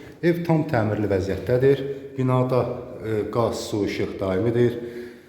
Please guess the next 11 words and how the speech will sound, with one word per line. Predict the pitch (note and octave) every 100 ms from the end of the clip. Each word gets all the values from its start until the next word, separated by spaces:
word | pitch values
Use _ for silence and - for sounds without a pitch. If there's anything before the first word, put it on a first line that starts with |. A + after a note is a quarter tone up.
| - - _
Qaz | A#2 A2 -
xətti | G2 - G#2
var, | B2 B2+
sayğaclar | G#2+ F#2+ G2 G2 G#2+ F#2+
qoyulub. | F#2 G2 B2 - -
Kombi | D3+ C3
sistem | - - A#2 F#2+ - - - - - -
çəkilibdir. | G#2+ - A#2 B2+ C3 C3 C3 - - - - - - - - - - - - - -
Kondisioner | A#2+ A#2+ B2+ C3
üçün | B2 A2+ G2+
işıq | -